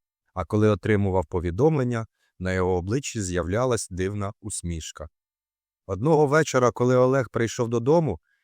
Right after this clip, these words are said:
Катя вже не змогла стримати своїх підозр. «Олеже, що відбувається?» Її голос тремтів. «Ти став іншим,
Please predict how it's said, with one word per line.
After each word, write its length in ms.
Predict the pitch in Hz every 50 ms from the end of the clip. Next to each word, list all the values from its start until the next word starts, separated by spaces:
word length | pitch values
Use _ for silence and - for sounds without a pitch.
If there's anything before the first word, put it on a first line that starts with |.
| _ _ _
Катя 300 | - 127 151 156 - 160
вже 220 | 139 123 110 117 113
не 140 | 113 104
змогла 480 | 90 98 98 92 87 104 120 139 151 - - _ _ _
стримати 580 | - - - - 101 104 107 117 117 - 113 95
своїх 320 | - - 90 92 101 92 -
підозр. 500 | - 98 92 92 87 82 78 76 82 78 - _ _ _ _ _ _ _ _ _ _ _ _ _ _ _ -
«Олеже, 580 | 107 135 160 165 160 139 107 82 80 78 78 - _ _ _ _
що 260 | - - - 165 170
відбувається?» 880 | 165 165 151 143 156 156 147 151 139 113 98 90 80 - - - 76 80 - _ _ _ _ _ _ -
Її 240 | 95 95 98 98 95
голос 380 | 82 110 143 151 143 - -
тремтів. 580 | - 113 113 107 104 - - 95 82 76 - _ _ _ _ _ _ _ _ _ -
«Ти 140 | 139 147
став 280 | - - - 165 151 131 - -
іншим, 520 | - 160 151 139 117 - - - 80 69